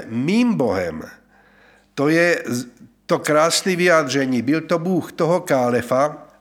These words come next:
ale byl to také Bůh toho Moj-, toho Mojžíše. Kolikrát, eh, čteme něco úplně jiného, ale tady si to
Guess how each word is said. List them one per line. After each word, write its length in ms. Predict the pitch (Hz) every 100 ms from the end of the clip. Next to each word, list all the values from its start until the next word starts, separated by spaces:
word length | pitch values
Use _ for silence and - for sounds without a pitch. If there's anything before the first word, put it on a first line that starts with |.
| _
ale 220 | - 127 113
byl 220 | 135 143
to 120 | 165
také 400 | 156 143 170 147
Bůh 320 | 104 147 143
toho 280 | - 156 160
Moj-, 420 | 160 190 190 113
toho 260 | 110 139 156
Mojžíše. 720 | 160 202 185 214 - 104 82 - - - - - - -
Kolikrát, 680 | - 147 156 156 151 156 -
eh, 260 | 123 120 117
čteme 580 | - 156 156 156 151 - - -
něco 400 | 127 139 - 139
úplně 420 | 139 131 151 147
jiného, 640 | 143 180 185 156 101 92 76 - - - - - - - - -
ale 220 | 113 120
tady 320 | 120 147 175
si 160 | - 170
to 240 | 175 170